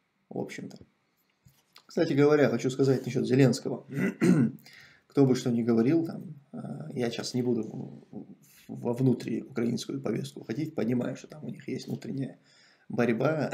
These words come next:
<laughs> в отношении Зеленского,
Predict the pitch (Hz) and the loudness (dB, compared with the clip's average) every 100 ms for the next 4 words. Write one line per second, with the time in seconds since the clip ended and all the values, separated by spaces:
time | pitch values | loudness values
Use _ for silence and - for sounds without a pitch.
0 | 135 - 131 113 113 117 117 113 - - | -4 0 0 -2 -6 -6 -6 -8 -8 -8
1 | - 110 120 135 - - 120 135 - 147 | -8 -8 -6 -4 -4 -4 -4 -4 -8 -8
2 | 135 | -10